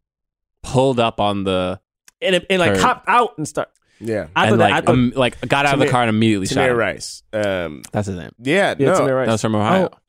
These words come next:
Speaker 3: From Ohio, yeah, Cleveland.
Speaker 1: Um, when the, when the, when the, when the kid had the gun, well, first of all, that scene was <laughs> so intense. It was like the father, who's gonna, I don't know, somebody about to die. The father was there.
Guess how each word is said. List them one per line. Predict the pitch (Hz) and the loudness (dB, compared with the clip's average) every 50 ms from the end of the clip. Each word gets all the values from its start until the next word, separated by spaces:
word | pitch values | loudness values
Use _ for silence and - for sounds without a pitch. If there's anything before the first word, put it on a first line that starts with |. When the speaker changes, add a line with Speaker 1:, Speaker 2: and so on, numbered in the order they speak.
| _ _ _ | _ _ _
Speaker 3:
From | - 113 107 | -8 -6 -4
Ohio, | 110 117 139 - - - | -4 -4 -4 -8 -10 -10
yeah, | - 113 - _ | -14 -16 -18 _
Cleveland. | - - - - - - - - - - _ _ - | -18 -18 -18 -18 -18 -20 -20 -20 -20 -20 _ _ -4
Speaker 1:
Um, | 110 110 113 110 107 107 104 104 104 101 98 92 _ _ _ _ _ _ _ _ _ _ _ _ _ _ _ _ _ _ _ _ _ _ _ _ _ _ _ | -2 0 2 2 2 0 0 0 -2 -2 -4 -6 _ _ _ _ _ _ _ _ _ _ _ _ _ _ _ _ _ _ _ _ _ _ _ _ _ _ _
when | 131 123 120 120 | -2 0 2 2
the, | 120 120 110 - - | 2 0 0 -2 0
when | 117 120 123 120 | 0 0 2 2
the, | 120 113 110 _ _ _ _ | 2 0 0 _ _ _ _
when | - 120 123 123 120 | -2 0 2 2 2
the, | 117 - _ _ _ | 0 -2 _ _ _
when | - - 117 123 120 | -14 -4 -2 0 0
the | 117 110 | 0 -4
kid | - - 151 160 | -2 -2 0 2
had | 170 175 170 | 2 0 -2
the | 185 | -2
gun, | 185 - 120 - - _ - | -4 -2 -4 -4 -4 _ -6
well, | 104 110 - | -6 -6 -6
first | - - 151 165 156 | -2 -2 -2 -2 2
of | 156 | 2
all, | 139 | 2
that | 117 107 | 2 0
scene | - - - 127 123 | -2 -2 -2 0 0
was | 120 113 - | 0 -2 -4
<laughs> | - | -8
so | - - - | -6 -2 -2
intense. | 147 147 - - 87 90 90 - - _ _ - - - | -2 -2 -2 -6 -6 -6 -8 -12 -16 _ _ -20 -12 -2
It | 110 110 | 0 0
was | 110 - | 0 0
like | 110 101 95 87 - - - - - - | 0 -2 -2 -2 -6 -8 -20 -20 -16 -14
the | - | -14
father, | - - 113 110 117 113 110 110 107 107 - _ _ _ _ - 107 | -6 -4 -2 0 2 2 2 2 2 0 -2 _ _ _ _ -18 -4
who's | - 147 131 - | -2 -2 0 0
gonna, | 123 110 - - | -4 -4 -4 -8
I | - 107 | -6 -4
don't | 107 98 | -4 -4
know, | 90 73 | -4 -6
somebody | - - 101 104 101 | -6 -4 -2 -2 0
about | 98 95 95 | -2 -4 -6
to | 98 | -6
die. | 95 80 69 | -6 -6 -6
The | 65 - | -6 -8
father | - 101 101 101 98 98 | -6 -4 -2 -2 0 -2
was | 98 95 | -2 -4
there. | 90 95 92 95 95 92 - | -4 -4 -4 -2 -4 -4 -6